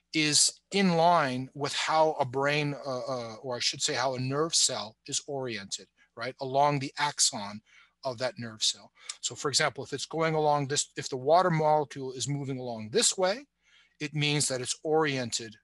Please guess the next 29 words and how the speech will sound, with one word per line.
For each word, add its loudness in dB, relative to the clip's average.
with -6
a -8
nerve -6
cell -4
in -6
that -6
same 0
direction. -12
If 2
that 2
water 6
molecule -2
is -4
moving -4
completely -6
randomly, 2
it's 0
probably 4
in 0
a -2
part -2
of -6
the -8
brain -6
where 0
it 0
isn't 2
necessarily -2
associated -2